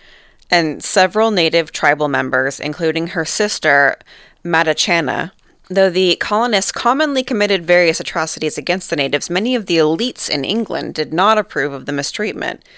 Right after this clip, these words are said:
So they brought Pocahontas and the rest to England to demonstrate their f-, supposed friendship with native nations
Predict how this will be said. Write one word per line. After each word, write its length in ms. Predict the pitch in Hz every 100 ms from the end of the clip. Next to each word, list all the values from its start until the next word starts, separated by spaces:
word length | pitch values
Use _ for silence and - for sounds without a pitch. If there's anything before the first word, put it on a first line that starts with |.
| - - _
So 600 | - - 214 160 139 131
they 100 | 160
brought 380 | 160 170 185 -
Pocahontas 880 | 180 196 190 147 139 147 151 -
and 340 | - 156 151 160
the 80 | 170
rest 400 | 151 - - -
to 120 | -
England 440 | 143 143 120 131
to 80 | 143
demonstrate 680 | 156 160 156 - 139 135 -
their 200 | 135 135
f-, 160 | - -
supposed 560 | - - 147 151 165 -
friendship 580 | - 196 190 175 -
with 160 | - -
native 320 | 135 131 -
nations 580 | 135 123 - - - -